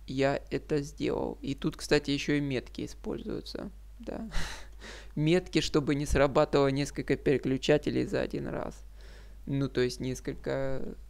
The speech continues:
вот таких вот ивентов. Но это возможно.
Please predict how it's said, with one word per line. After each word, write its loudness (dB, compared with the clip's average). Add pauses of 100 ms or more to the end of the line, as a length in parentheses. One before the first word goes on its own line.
(320)
вот -6
таких -6
вот -6
ивентов. -8 (1700)
Но 4
это 4
возможно. 2